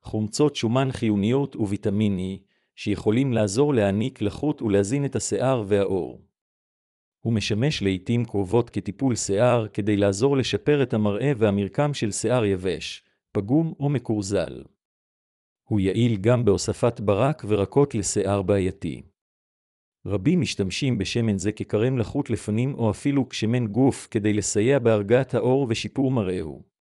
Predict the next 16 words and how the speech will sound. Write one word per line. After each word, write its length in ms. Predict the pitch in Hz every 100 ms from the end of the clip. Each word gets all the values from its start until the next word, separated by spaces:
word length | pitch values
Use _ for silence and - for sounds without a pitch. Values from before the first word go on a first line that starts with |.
| _ _ _ _ _ _ _
שמן 440 | - - 139 117 104
מרוקאי 640 | 101 98 - 127 117 107
נמכר 440 | 104 98 - 139
בדרך 480 | 113 104 127 135 -
כלל 220 | 139 110
כשמן 420 | - - 101 107 107
טהור 400 | 101 107 113 101
או 100 | 110
במוצרי 580 | 98 98 95 - 123 131
טיפוח 480 | 123 - 139 131 117
לשיער 540 | 101 - 104 135 143
ועור 240 | 107 123 123
המכילים 520 | 107 - 107 120 131
שמן 400 | - 120 123 123
ארגן 340 | 104 107 131
כמרכיב. 760 | 131 113 101 92 - 73 -